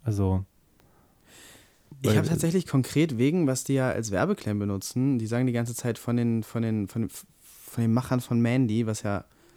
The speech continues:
Speaker 2: nicht stimmt. Also meinetwegen sind das die Produzenten, aber der
Speaker 1: Ne, ein Prozent, äh, Produzent. Also auch eine lange
Speaker 2: Ja.
Speaker 1: Liste mit Produzenten, Producern. Ich weiß auch manchmal gar nicht, was jetzt wer da gemacht hat und so.
Speaker 2: Ja.
Speaker 1: Elijah Wood ist, glaub ich, auch dabei.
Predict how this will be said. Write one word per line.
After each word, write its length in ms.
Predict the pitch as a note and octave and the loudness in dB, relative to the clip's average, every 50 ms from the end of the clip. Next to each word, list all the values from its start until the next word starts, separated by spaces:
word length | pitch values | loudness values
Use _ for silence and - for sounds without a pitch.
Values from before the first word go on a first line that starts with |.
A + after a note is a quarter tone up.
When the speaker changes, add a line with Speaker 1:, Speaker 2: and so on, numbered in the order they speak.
| _ _ _ _ _ _ _ _ _ _ _ _ | _ _ _ _ _ _ _ _ _ _ _ _
Speaker 2:
nicht 280 | A2 G#2+ G#2+ G#2 - - | -2 0 0 0 -2 -6
stimmt. 420 | - - D3+ F#3 B3+ D4+ - - _ _ - _ _ _ _ | -4 2 6 6 6 6 4 0 _ _ -20 _ _ _ _
Also 300 | - - G#2+ G#2+ G#2 G2 | -6 -4 -4 -2 -2 -4
meinetwegen 500 | G2+ F#2+ F#2 G#2 A2 G#2+ G#2 A2 A2 A2+ | -4 -4 -4 -2 -2 -2 -2 -2 -2 -2
sind 100 | A2 A2 | -2 -2
das 120 | G#2+ G#2 - | -4 -4 -6
die 80 | G#2+ | -8
Produzenten, 640 | G#2 - - G#2+ G#2 - - B2 D#3 - E3+ F3 D#3 | -10 -6 -6 -6 -4 -4 -2 -2 -2 0 0 -2 -2
aber 200 | - - A2 G#2+ | -2 -2 -4 -2
der 300 | G#2+ G#2 G2+ G#2 G#2 A2 - _ - - | -2 -2 -2 -2 -4 -6 -10 _ -8 -4
Speaker 1:
Ne, 200 | A#2 G2 F#2 - | -2 -2 0 0
ein 180 | F#2+ F#2+ G2+ | 0 0 0
Prozent, 520 | - - G#2+ F#2+ - - G2 F#2+ F2 - - | 0 0 0 0 0 0 0 0 0 -2 -6
äh, 60 | G#2 | -6
Produzent. 580 | - - G2 F#2+ F2+ - - G#2 G2 G2 - - - | -2 0 0 0 0 -2 -2 -2 -2 -2 -6 -8 -4
Also 220 | - G#2 F#2+ A2 A2+ | -2 0 2 4 4
auch 40 | G2+ | 4
eine 100 | G#2 G2 | 4 4
lange 180 | F#2+ G2+ A2+ | 4 4 4
Speaker 2:
Ja. 120 | G#2+ G#2 G#2 | 6 6 6
Speaker 1:
Liste 380 | A2 B2 - - D3 D3 D#3+ D#3 - C#3 | 4 4 2 0 0 0 0 -2 -4 -4
mit 120 | B2+ A#2+ - _ _ _ _ _ _ _ _ _ _ _ - | -6 -6 -6 _ _ _ _ _ _ _ _ _ _ _ -20
Produzenten, 1200 | - - A2+ A2 - - B2 - _ _ - - A2+ A#2 - - - - B2 B2 A2+ B2+ A#2 - | -8 -6 -6 -6 -6 -10 -18 -20 _ _ -4 -4 -4 -4 -6 -6 -2 0 0 0 2 0 -2 0
Producern. 720 | - B2+ A#2 G#2+ - - - A#2+ B2 B2 - - A#2 A2 | 0 -2 -2 -2 -4 -2 0 0 0 2 0 0 2 2
Ich 140 | G#2 G2+ G#2 | 2 2 0
weiß 160 | G#2 G#2 - | 0 0 2
auch 40 | G#2 | 0
manchmal 280 | G2 G2 F#2+ G#2+ G2 | 0 0 0 -2 -2
gar 140 | F#2+ G2 G2 G2+ | 0 2 0 0
nicht, 180 | G2 - - - _ _ | 0 -2 -6 -16 _ _
was 260 | - - - - - - - | -6 -6 -4 -4 -8 -8 -6
jetzt 220 | - G#2 - - - | -6 -6 -6 -2 0
wer 140 | G#2 G#2 G2+ | 2 2 4
da 140 | G#2+ G2+ G2 | 4 4 4
gemacht 340 | G2 F#2+ G#2+ A2 - - | 2 2 0 -2 -2 -2
hat 140 | C3 A#2 - | -2 0 0
und 100 | A2+ A2+ A2 | 0 -2 0
so. 220 | A#2 A#2 A#2+ - - - - - - - | 0 -2 -2 -2 -6 -12 -20 -20 -10 -8
Speaker 2:
Ja. 160 | A#2 A2 G2 | -6 -6 -4
Speaker 1:
Elijah 440 | - G#2 G#2+ G#2+ G#2+ A2 G#2+ G#2 F#2+ | -2 2 4 4 4 6 4 2 2
Wood 160 | G#2 A#2 - | 0 -2 -4
ist, 120 | A#2+ - - | -6 -6 -2
glaub 120 | - G2+ | -2 -2
ich, 80 | G#2 A#2 | 0 -2
auch 80 | A#2+ | -2
dabei. 460 | - A#2 A#2 A#2+ B2 B2 B2+ C3 C#3+ | 0 0 0 2 2 2 2 2 0